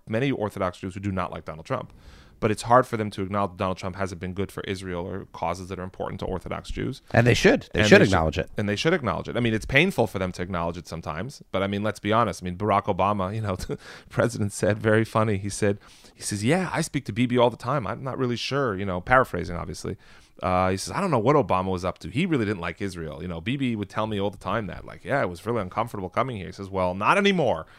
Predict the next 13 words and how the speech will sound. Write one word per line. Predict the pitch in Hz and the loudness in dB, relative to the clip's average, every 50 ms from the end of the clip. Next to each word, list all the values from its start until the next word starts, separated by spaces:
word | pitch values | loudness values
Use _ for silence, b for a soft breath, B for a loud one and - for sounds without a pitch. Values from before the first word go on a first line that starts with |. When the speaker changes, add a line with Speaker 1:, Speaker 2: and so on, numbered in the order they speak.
| b b b b b | b b b b b
Speaker 1:
And | - 110 | -2 -2
everybody's, | 123 120 117 104 104 | 0 0 -2 -4 -4
like, | 110 95 | -6 -8
hooting | 98 - 156 170 180 175 175 170 156 151 | -6 -2 2 4 6 6 6 6 6 4
and | 143 | 2
hollering | 127 131 131 139 147 147 147 143 139 139 139 135 135 | 6 8 8 8 8 6 2 0 0 -2 -4 -4 -4
and | 127 123 | -2 0
all | 123 123 | 0 0
that | 117 113 110 - | 0 -2 -4 -4
stuff. | - - 110 98 92 - - | -4 -2 -2 -2 -2 -2 -4
But, | - 110 95 - - b b b b b b b b b b b | -4 -4 -4 -4 -8 b b b b b b b b b b b
you | - 190 | 4 8
know, | 175 160 196 208 190 175 - | 10 10 10 10 8 6 0